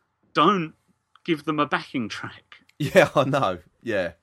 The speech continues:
Speaker 1: I just didn't see the point of it in places, and it just really overtook. Sometimes the music overtook the, the acting and the, what was being said.
Speaker 2: Mm.
Speaker 1: And
Speaker 2: Yeah, no, I
Speaker 1: not,
Speaker 2: agree.
Speaker 1: not, not just from loudness, but just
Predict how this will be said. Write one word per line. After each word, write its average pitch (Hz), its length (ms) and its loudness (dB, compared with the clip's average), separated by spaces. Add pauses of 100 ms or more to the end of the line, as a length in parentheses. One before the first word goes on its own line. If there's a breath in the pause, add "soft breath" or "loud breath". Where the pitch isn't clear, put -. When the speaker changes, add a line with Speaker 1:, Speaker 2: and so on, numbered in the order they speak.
(640)
Speaker 1:
I 156 80 -8
just - 220 -12
didn't 202 220 -4
see 185 180 0
the 180 80 0
point 185 340 -2
of 123 120 -4
it 110 80 -2
in 104 100 -10
places, 104 560 -6
and 139 100 -6
it 139 120 -6
just - 260 -8
really 160 540 2 (520 loud breath)
overtook. 202 640 2
Sometimes 196 480 0
the 160 60 -6
music 175 480 -4
overtook 175 720 -2
the, 165 240 2 (400)
the 175 120 4
acting 170 460 0
and 175 240 -6
the, 170 220 2 (460)
what 175 160 -10
was 170 100 -8
being 180 300 0
said. 185 320 0
Speaker 2:
Mm. 117 420 -8
Speaker 1:
And 160 240 -8
Speaker 2:
Yeah, 156 120 2
no, 165 180 8
I - 20 6
Speaker 1:
not, 247 140 4
Speaker 2:
agree. 277 100 10
Speaker 1:
not, 269 100 2
not 262 160 4
just 226 200 -2
from 196 140 -4
loudness, 196 560 0
but - 160 -20
just - 320 -6